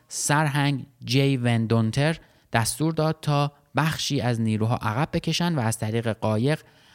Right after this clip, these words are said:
از رود به سمت شمال رود حمله بکنن. آفریقای جنوبی‌ها به سرعت دست به کار شدن و فرمانده آلمانی‌ها، سرگرد هرمان ریتر، که متوجه این موضوع شده بود، سریعاً دستور عقب نشینی رو صادر کرد تا از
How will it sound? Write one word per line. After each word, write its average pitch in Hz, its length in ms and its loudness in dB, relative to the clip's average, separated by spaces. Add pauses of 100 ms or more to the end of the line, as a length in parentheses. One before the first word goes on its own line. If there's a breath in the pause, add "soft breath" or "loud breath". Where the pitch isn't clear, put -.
(140 soft breath)
از 107 200 0
رود 127 380 0
به 113 80 0
سمت 113 400 -2
شمال 107 480 0
رود 107 360 -4 (340 soft breath)
حمله 98 320 -2
بکنن. - 300 -16 (300)
آفریقای 156 420 0
جنوبی‌ها 151 460 0 (400 loud breath)
به - 80 2
سرعت 135 400 0
دست 123 280 0
به 123 80 0
کار 180 200 0
شدن 175 340 0
و 196 100 2 (120)
فرمانده 123 580 2
آلمانی‌ها، 117 600 0
سرگرد 110 580 0
هرمان 110 420 -2
ریتر، 107 360 -2
که - 160 -4
متوجه 113 540 0
این 127 180 0
موضوع 110 240 0
شده 113 260 -2
بود، 180 180 -2 (440 loud breath)
سریعاً 120 440 0
دستور 123 400 0
عقب 113 340 0
نشینی 113 300 -2
رو 123 120 0
صادر 98 380 -2
کرد 98 260 -6
تا 113 160 -2
از 113 180 -2